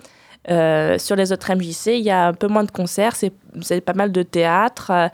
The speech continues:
il y a eu beaucoup, beaucoup de danse, d'ailleurs, euh, sur la M J C vingt et un à Lussac-les-Châteaux pendant très nombreuses années, même si c'est un peu ralenti maintenant. On a une saison aussi, euh,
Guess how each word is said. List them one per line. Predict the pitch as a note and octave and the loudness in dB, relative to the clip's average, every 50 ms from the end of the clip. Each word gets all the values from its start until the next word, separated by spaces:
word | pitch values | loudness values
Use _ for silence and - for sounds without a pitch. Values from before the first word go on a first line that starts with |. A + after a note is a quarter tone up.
| - - - - | -6 -16 -16 -6
il | - F3 | -2 0
y | |
a | F3 F#3 | 2 2
eu | G3 G3 F#3+ | 2 0 0
beaucoup, | E3+ F3 G#3+ A3+ - - A#3+ | 0 0 -2 -2 -2 -2 -2
beaucoup | G3+ G3 G3+ G3 - A3+ F#3+ | -2 -2 -2 -2 -2 -2 -2
de | F#3 F3+ | -2 0
danse, | E3+ F#3+ F#3 A3 B3+ A#3 | 0 0 0 0 0 -2
d'ailleurs, | F#3+ F#3 F3 E3+ E3 F3 F3+ G3+ G3+ G3 - | -2 -2 -2 0 0 0 0 0 0 -2 -2
euh, | F#3 F3 E3+ E3 E3 | 0 2 2 2 2
sur | E3+ - - - | 0 -2 -4 -4
la | E3+ E3 E3+ | -2 0 0
M | F3+ F3+ | 0 0
J | E3+ | -2
C | F3 - - F3+ | -4 -4 -4 -4
vingt | F3+ F3 F3 F3 F3 - | -2 0 -2 -2 -2 -4
et | F3 F3 | -6 -4
un | F#3 G3 | -2 0
à | G3+ F#3+ | 0 0
Lussac-les-Châteaux | F3 E3 - F3 F3+ - F3+ F3 E3+ E3+ F#3+ G3 | -2 -2 -4 -6 -6 -6 -6 -6 -4 -4 -4 -2
pendant | G3 F#3+ F3 F3+ | -2 -2 -2 -2
très | F3+ - - F#3 | -4 -4 -4 -2
nombreuses | F3 F3+ F3 E3+ F3 F3+ E3+ - | -2 -2 -2 -2 -2 -2 -2 -2
années, | E3+ F3 G3 G#3 | -2 0 0 -2
même | F#3+ F#3 F#3 | -2 -4 -6
si | - F3+ | -8 -8
c'est | - - D#3+ | -6 -4 -2
un | E3 | -2
peu | E3 - F3+ | -2 -2 -4
ralenti | F3+ F3+ F3 F3 F3 - - F#3+ | -4 -2 -2 -4 -4 -6 -6 -8
maintenant. | F3+ E3+ E3 - - E3+ F#3 G3+ A#3+ B3 - - - - - - - - - - - | -8 -8 -8 -10 -8 -4 -4 -2 -4 -4 -8 -14 -20 -20 -20 -20 -20 -20 -20 -12 -6
On | - F3+ F3+ | -2 0 2
a | F3+ F#3 | 2 2
une | F#3+ | 0
saison | F#3+ - G3+ G3 F#3 F3+ G3 G3+ G3+ G3+ F#3 | 0 -2 -2 -2 0 0 0 0 0 0 0
aussi, | F3 F3+ - - - G3 F#3+ F#3+ | 0 -2 -6 -10 -10 -8 -4 -2
euh, | F#3 E3+ E3+ E3+ E3 - F#2 F#2+ - | -2 0 0 -2 -2 -4 -4 -6 -8